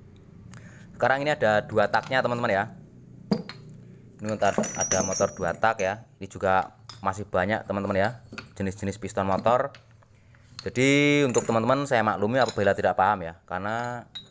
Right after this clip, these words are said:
saking banyaknya jenis piston ya. Ada dua tak, teman-teman ya. Kita mulai dari Yamaha Post One ini ya. Post One ini diameternya lima dua ya. Pen pistonnya pen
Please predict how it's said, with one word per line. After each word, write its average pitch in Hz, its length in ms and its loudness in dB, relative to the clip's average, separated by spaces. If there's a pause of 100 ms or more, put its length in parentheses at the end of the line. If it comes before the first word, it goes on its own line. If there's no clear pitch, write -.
(140)
saking 101 240 -2
banyaknya 107 320 -4
jenis 95 180 -14
piston 98 380 -2
ya. 87 160 -6 (2000)
Ada 95 240 -2
dua 92 240 0
tak, - 240 0
teman-teman 107 320 -4
ya. 98 120 0 (1200)
Kita - 160 -4
mulai 95 320 2
dari 92 480 -4 (560)
Yamaha 92 320 2
Post 98 160 2
One 110 160 2
ini 90 160 -6
ya. 90 80 -12 (480)
Post 101 240 2
One 110 160 2
ini 139 480 -2
diameternya 98 640 2
lima 104 240 2
dua 95 400 0
ya. 85 160 -6 (880)
Pen 92 160 0
pistonnya 107 640 0
pen 95 480 0